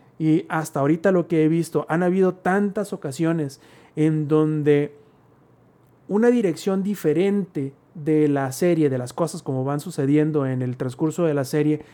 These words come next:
pudieron haber arruinado lo que han contado, y me sorprendo de que no ha sido así, de que se han,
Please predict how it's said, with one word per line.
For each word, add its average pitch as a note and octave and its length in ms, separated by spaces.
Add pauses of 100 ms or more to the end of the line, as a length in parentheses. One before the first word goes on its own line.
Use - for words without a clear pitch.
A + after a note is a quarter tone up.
(160)
pudieron F#3 320
haber F#3 200
arruinado F3 640
lo D#3 200
que D3 140
han D#3 160
contado, E3 580 (720)
y F3+ 160
me F3+ 160
sorprendo G3 560
de G3+ 140
que E3 80
no E3 100
ha F3 60
sido F3+ 200
así, F3 200
de D#3+ 100
que D#3+ 120
se F3+ 140
han, G#3 280